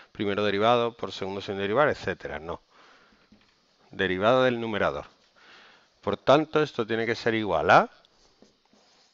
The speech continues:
el límite cuando x tiende a cero de, vamos a derivar esto, esto sería a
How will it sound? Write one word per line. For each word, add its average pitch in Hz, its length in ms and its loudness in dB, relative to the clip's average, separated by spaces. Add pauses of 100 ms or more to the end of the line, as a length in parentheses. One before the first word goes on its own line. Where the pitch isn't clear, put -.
(240)
el 98 260 0
límite 113 500 -4 (180)
cuando 92 300 -4
x 98 280 -8
tiende 104 300 -4
a 104 60 2
cero 147 420 2 (680)
de, 95 320 -2 (120)
vamos 95 320 -8
a 87 40 -4
derivar 87 360 0
esto, 156 300 -2
esto 151 240 -8
sería 82 440 -6 (1300)
a 90 260 4